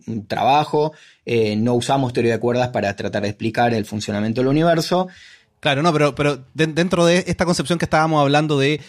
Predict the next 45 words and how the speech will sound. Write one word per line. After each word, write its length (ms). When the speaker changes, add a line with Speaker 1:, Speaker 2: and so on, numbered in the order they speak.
Speaker 2:
teorías 420
y 80
modelos, 380
en 60
el 60
caso 220
del 80
Big 160
Bang 220
es 40
un 120
modelo 320
que 80
utiliza 280
dos 160
teorías, 520
la 140
teoría 340
de 140
cuerdas, 560
eh, 320
lo 160
que 120
quiere 140
hacer 320
es 220
generar 380
una 220
nueva 320
teoría 460
que 120
incorpore 760
la 120
relatividad 420
y 80
la 140
cuántica 580
para 240
ser 180
aplicada 380
al 80
modelo 420
del 140
Big 180
Bang. 240